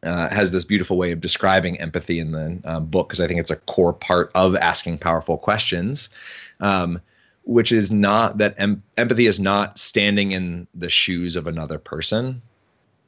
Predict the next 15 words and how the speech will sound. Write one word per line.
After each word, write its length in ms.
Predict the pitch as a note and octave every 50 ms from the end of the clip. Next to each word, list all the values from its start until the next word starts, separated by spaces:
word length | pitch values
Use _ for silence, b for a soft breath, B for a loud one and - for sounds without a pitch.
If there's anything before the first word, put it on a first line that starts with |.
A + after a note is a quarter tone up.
| _ _ _ _ _ _ _
Empathy 760 | F#2 G2 G2 F#2+ A2 G2 F#2 - - G2+ G2 G2 F#2+ F#2+ - -
is 520 | - E2+ F2+ F2 E2+ E2+ E2 D#2+ D#2+ - - - _ _ _ _ _ _ _
taking 400 | - - C3+ A2+ A2+ A2+ A2+ G#2+
off 240 | G2+ G2 F#2 F#2 -
one 280 | F#2+ F#2 G2+ A2+ B2 C3+
of 120 | C3 G#2+
your 200 | G2+ F#2+ F#2+ F2
shoes 600 | E2+ - - - F2+ E2 D#2+ E2 E2+ G2 A2 A2+
and 220 | - F#2 F#2 F2 -
putting 320 | - B2 A2 G#2+ G2+ G#2
on 300 | G2 F#2+ F#2 F2+ F2 F2
one 240 | F2 F#2 F#2+ G2 G2
other 240 | G2 F#2+ F2 F#2 F2+
person's 480 | - - F2+ F2 - - E2+ E2 D#2 -
shoes 500 | - - E2 D#2+ D2+ D#2 E2+ F2+ -